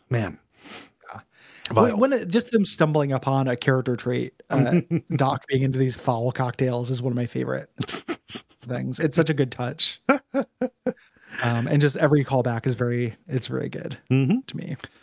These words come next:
Speaker 1: Yeah. Uh, so Dermot and Hank are talking about the important things, such as, uh, what the best part of Chex Mix is. Um,
Speaker 2: Mm-hmm.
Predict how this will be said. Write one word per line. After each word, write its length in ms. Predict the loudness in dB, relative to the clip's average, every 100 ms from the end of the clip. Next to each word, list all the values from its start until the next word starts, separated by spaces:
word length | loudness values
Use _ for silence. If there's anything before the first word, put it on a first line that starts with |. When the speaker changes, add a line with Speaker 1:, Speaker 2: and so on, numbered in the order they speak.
| _ _
Speaker 1:
Yeah. 300 | 0 0 -2 -6 -16 -20 -20 -2
Uh, 460 | 2 2 2 0 0
so 380 | 2 2 2 2
Dermot 340 | 4 4 4
and 140 | 2 2
Hank 300 | 0 2 2
are 60 |
talking 300 | 4 2 2
about 220 | 2 2
the 80 | 2
important 500 | 0 0 0 0 -2
things, 480 | 0 0 0 -2 -2 0
such 340 | 2 2 2
as, 400 | 0 2 2 0
uh, 300 | 0 0 2 2
what 180 | 2
the 80 | 2
best 260 | -2 -2 -2
part 180 | -2 -2
of 100 | -2
Chex 340 | -2 -2 -2
Mix 280 | -4 -4 -4
is. 400 | -2 -2 -2 -4 _ _ _ _ -4 0
Um, 260 | 2 2 2
Speaker 2:
Mm-hmm. 260 | 2 0